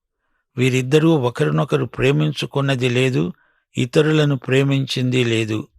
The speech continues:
యెజెబెలులో పురుషుని గుణాలు ఎక్కువ పాళ్లలో ఉన్నాయి.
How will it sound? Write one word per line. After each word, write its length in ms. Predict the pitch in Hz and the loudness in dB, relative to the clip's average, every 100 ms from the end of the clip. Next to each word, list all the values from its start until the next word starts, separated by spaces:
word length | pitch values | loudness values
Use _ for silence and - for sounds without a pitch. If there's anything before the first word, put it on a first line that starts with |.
| _ _ _ _ _ _ _ 117 | _ _ _ _ _ _ _ -4
యెజెబెలులో 800 | 123 143 139 151 147 143 165 - _ _ _ - | 0 2 2 2 4 2 2 -2 _ _ _ -4
పురుషుని 440 | 147 180 - 170 160 | 0 0 0 0 0
గుణాలు 460 | 123 131 139 139 | 0 2 2 2
ఎక్కువ 400 | 135 123 - 143 | 0 -2 -2 -2
పాళ్లలో 540 | 131 120 117 120 120 123 | -2 -2 -2 0 -2 -4
ఉన్నాయి. 500 | 107 101 101 - | -6 -8 -8 -10